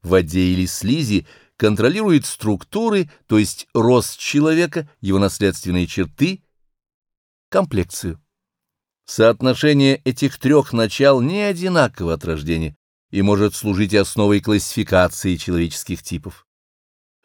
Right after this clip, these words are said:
Лон доминирует у людей легкомысленных, которые схватывают все на лету, но также легко забывают.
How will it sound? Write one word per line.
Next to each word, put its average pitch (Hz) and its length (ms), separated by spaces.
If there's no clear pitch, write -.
Лон 127 580
доминирует 110 640
у 104 40
людей 101 300
легкомысленных, 147 1080
которые 90 320
схватывают 95 600
все - 280
на 87 80
лету, 90 480
но 90 160
также 131 260
легко 101 380
забывают. 87 680